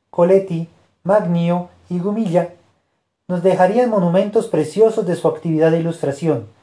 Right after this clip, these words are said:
cartas exactas, determinaciones geográficas, descripciones de plantas y de animales,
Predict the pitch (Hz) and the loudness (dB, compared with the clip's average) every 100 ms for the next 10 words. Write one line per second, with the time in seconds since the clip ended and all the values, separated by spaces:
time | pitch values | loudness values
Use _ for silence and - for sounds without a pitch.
0 | _ _ _ _ _ _ 170 180 190 185 | _ _ _ _ _ _ 0 2 2 0
1 | 139 - 185 - 127 - _ - 160 165 | 0 0 0 0 -10 -12 _ -6 0 0
2 | 160 160 220 226 226 165 147 160 135 - | 0 -2 -2 -2 -2 0 2 2 -2 -10
3 | 104 - _ _ - 147 - 147 196 202 | -12 -14 _ _ -10 -6 -4 -2 0 0
4 | 190 156 185 202 196 214 - 175 156 143 | 2 0 2 0 0 -2 -2 -2 -2 0
5 | 180 127 107 | 0 -2 -8